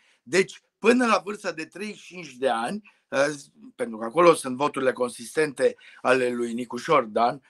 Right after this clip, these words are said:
și ale lui Burduja, ei se vor bate între ei. De asta spun că, uh, poza momentului la, o arată pe un pic în avantaj pe Firea, dacă va fi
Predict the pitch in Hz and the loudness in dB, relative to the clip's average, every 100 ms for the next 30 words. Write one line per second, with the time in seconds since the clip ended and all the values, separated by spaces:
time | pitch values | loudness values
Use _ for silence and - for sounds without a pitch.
0 | _ - - - 135 127 123 117 123 120 | _ -20 -16 -10 -6 -2 -2 -2 -2 -4
1 | 120 117 113 123 107 131 117 165 - 214 | -4 -6 -2 -4 -2 -6 -4 -2 0 -2
2 | - - - 214 208 170 156 147 190 202 | -10 -4 4 6 6 6 6 6 4 4
3 | 175 175 160 160 131 117 180 202 208 - | 0 -6 -6 -6 -6 -4 -4 -4 -6 -8
4 | - 160 170 - - _ - 165 165 139 | -12 -10 -10 -14 -20 _ 0 2 2 0
5 | - _ - 127 120 185 208 196 160 160 | -14 _ -6 -4 -2 2 2 2 0 -2
6 | 170 190 175 165 165 160 151 - 151 151 | -6 -8 -8 -8 -4 -2 -2 -2 -2 -2
7 | 151 196 196 180 175 170 180 147 _ - | -2 -4 -8 -8 -6 -6 -8 -14 _ -8
8 | 233 - 165 151 143 143 143 165 - 143 | -8 -6 -4 -2 -2 -4 -6 -8 -10 -16
9 | 165 180 151 139 127 139 135 - 156 | -10 -2 -2 -2 -8 -8 -8 -8 -10